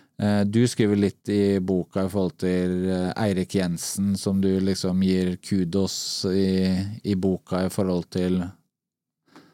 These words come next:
ja, måten de jobba på, eller at de klarte jo teknisk sett å knekke de fleste miljøer i Oslo på den tiden. Men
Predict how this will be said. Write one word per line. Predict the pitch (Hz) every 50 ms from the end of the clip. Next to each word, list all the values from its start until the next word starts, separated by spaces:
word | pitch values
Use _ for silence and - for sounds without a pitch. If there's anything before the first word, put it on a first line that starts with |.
| - _ _ _ -
ja, | 101 - - _ _ _ _ -
måten | 120 117 107 92 - - 98 98
de | 95 98 98 101
jobba | 101 95 90 85 90 87 87
på, | - - 95 95 95 95
eller | 92 92 95 95 92 92 95 92 - -
at | - 98 -
de | - 98 92 - - 107 - _ _ _
klarte | - 110 92 - -
jo | 95 95 95 92 92 -
teknisk | - 101 - - - 95 92
sett | - 95 87 -
å | - 92
knekke | - 110 98 92 - _ - 78 82 87 87 92 92 - - _ _ _ _ _ _ _ _ _ _ _ _ _ _ _ _ _ _ _ _ _ _ _ _ _ _ _ -
de | 110 101
fleste | - 117 107 92 - - - 85
miljøer | 87 87 87 90 87 90 90 90
i | 92
Oslo | 90 87 - - - 92 90 90
på | 85 - - 92 92
den | 92 92 90
tiden. | 90 98 92 85 98 123 143 131 - - _ _ -
Men | 113 110 107 104 101 101 101 101